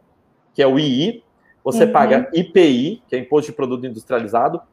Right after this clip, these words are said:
Speaker 1: pis,
Speaker 2: Uhum.
Speaker 1: cofins e I C M S.
Speaker 2: Uhum.
Speaker 1: Só que pra produzir no Brasil, você paga I P I, e, e, I P I, pis, cofins e I C M S.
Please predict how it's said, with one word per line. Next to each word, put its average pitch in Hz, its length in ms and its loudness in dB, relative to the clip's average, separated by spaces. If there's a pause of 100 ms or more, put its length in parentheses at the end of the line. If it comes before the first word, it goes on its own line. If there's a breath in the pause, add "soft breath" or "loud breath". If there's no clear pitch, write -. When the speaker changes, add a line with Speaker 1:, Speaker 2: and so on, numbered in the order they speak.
(280)
Speaker 1:
pis, 233 400 -2
Speaker 2:
Uhum. - 60 -16
Speaker 1:
cofins 190 560 0
e 226 40 2
I 220 40 0
C 226 160 2
M 247 100 2
S. 143 460 0 (440 soft breath)
Speaker 2:
Uhum. 214 100 -2
Speaker 1:
Só 214 200 6
que 233 160 0
pra 240 180 2
produzir 233 540 2
no 262 80 4
Brasil, 160 400 2
você 170 260 2
paga 123 540 0
I 143 80 -6
P 156 200 0
I, 160 500 -4
e, 156 360 -6 (140)
e, 131 500 -4
I 131 80 -4
P 170 180 2
I, 170 200 0
pis, 202 280 -6
cofins 185 360 -2
e 220 40 -6
I - 20 -4
C 226 140 -2
M 269 100 0
S. 147 340 -2